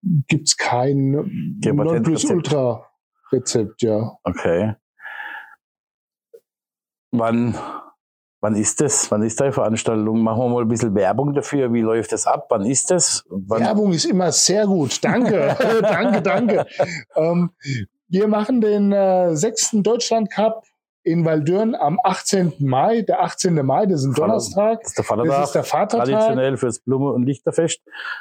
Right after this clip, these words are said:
Speaker 2: Seit neuestem ist ja bloß noch das Blumenfest. Die Lichter, die sind immer oh in, in
Speaker 1: Wollte ich
Speaker 2: Waldürn.
Speaker 1: grad sagen, wenn ich dich verbessern darf, aber du hast es gleich, äh,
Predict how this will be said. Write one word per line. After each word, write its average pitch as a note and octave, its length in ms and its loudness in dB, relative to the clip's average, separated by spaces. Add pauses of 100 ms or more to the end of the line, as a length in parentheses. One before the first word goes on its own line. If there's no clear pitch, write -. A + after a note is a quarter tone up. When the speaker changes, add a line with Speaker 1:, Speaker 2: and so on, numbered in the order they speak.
(100)
Speaker 2:
Seit B2+ 240 -2
neuestem B2 380 0
ist A#2+ 100 0
ja B2 60 2
bloß A#2+ 240 0
noch D#3+ 100 0
das - 100 -10
Blumenfest. D3+ 540 0
Die B2+ 60 -2
Lichter, B2+ 340 0
die B2 120 0
sind A#2 220 2
immer C3 200 0
oh D3+ 160 2
in, D3+ 140 0
in C#3 200 -4
Speaker 1:
Wollte E3 200 0
ich E3 40 2
Speaker 2:
Waldürn. D#3+ 200 0
Speaker 1:
grad D3 80 -6
sagen, F3+ 260 2
wenn F3 100 2
ich D#3 60 -4
dich E3 160 0
verbessern F#3+ 480 0
darf, A3 200 2
aber G3+ 220 2
du F3+ 160 2
hast G3 240 0
es G#3 60 2
gleich, G3+ 320 2
äh, G3 280 2